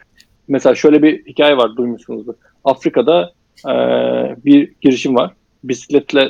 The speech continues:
dolaşıyor insanlar ve sırtlarında büyük bir böyle galon, e, su deposu gibi bir şey var. Sırtında taşıyor. İnsanlardan pis çamaşırlarını alıyor. Bisiklette dolaşırken o sallantıyla arkada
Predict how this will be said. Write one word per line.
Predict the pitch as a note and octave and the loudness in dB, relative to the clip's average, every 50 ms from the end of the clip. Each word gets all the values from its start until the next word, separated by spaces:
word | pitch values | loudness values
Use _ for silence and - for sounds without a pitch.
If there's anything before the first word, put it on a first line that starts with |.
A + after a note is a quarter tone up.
| - - | -2 -2
dolaşıyor | C#3 C3+ B2+ A#2 - D3 B2 | 0 0 0 0 -2 -2 -2
insanlar | A#2 A2 - A#2 A2+ B2 C#3+ D3+ C3+ | -2 -4 -4 -6 -4 -2 -4 -2 -4
ve | B2 | -4
sırtlarında | A2 - B2 - - B2+ B2 B2+ A#2+ A#2 | -6 -6 -8 -4 -2 0 0 0 0 0
büyük | B2 B2 A#2+ - - | -2 -4 -4 -2 -2
bir | C3+ C3 - - _ _ _ _ _ _ - | -2 -2 -2 -8 _ _ _ _ _ _ -2
böyle | B2+ A#2+ | -2 0
galon, | A#2+ A#2 A#2+ A#2+ A2+ A#2+ A#2+ A#2+ A#2+ A#2+ _ _ _ _ _ _ | 0 2 2 4 4 4 4 4 2 -2 _ _ _ _ _ _
e, | - B2+ A#2+ A#2 A2+ A2+ A2+ A#2 A2+ - | -10 -8 -6 -4 -4 -2 -2 -4 -4 -6
su | - - C3 B2+ | -6 -4 0 0
deposu | - - - A#2 - B2 | 0 0 0 -4 -4 -6
gibi | A2+ G#2+ A2 | -8 -10 -10
bir | - | -8
şey | - - B2 G#2+ | -4 -2 0 0
var. | A2+ - - _ _ _ _ - | -2 -4 -6 _ _ _ _ -20
Sırtında | - A#2 - - A#2+ A2 | -20 -16 -8 -6 -6 -6
taşıyor. | - - - - - - A3+ - _ _ _ _ _ _ - | -4 -8 -8 -8 -10 -10 -10 -12 _ _ _ _ _ _ -4
İnsanlardan | D3 B2+ - D#3+ C#3+ C#3+ C#3 C3+ D3 C#3+ C#3 | -4 -2 0 0 2 2 2 4 2 0 0
pis | - - - - | -2 -10 -14 -8
çamaşırlarını | - D3+ C#3+ C#3 C3 - D3 C3+ C3+ C3 C#3 C#3+ | -6 -4 -4 -4 -4 -6 -4 -4 -2 -2 -2 -2
alıyor. | D3 D3 D3 C3+ C3+ - - _ _ _ _ _ _ _ _ - | -2 -2 -2 -2 -4 -6 -10 _ _ _ _ _ _ _ _ -14
Bisiklette | B2+ - - - D3+ B2+ | -14 -8 -2 -2 0 0
dolaşırken | D3+ D3 C#3+ C#3+ C#3 B2+ C3+ B2+ - C3+ C3 | 2 2 4 2 2 2 0 -4 -6 -4 -4
o | C3 B2+ | -4 -4
sallantıyla | - - C3+ B2+ B2+ C3 B2+ B2+ - D3 C3 C3+ C3+ - | -2 0 2 2 4 2 0 0 -4 -4 -4 -4 -2 -2
arkada | C3+ C3 B2+ - B2+ C3 C3+ - | -2 -2 -2 -2 -2 -2 -2 -2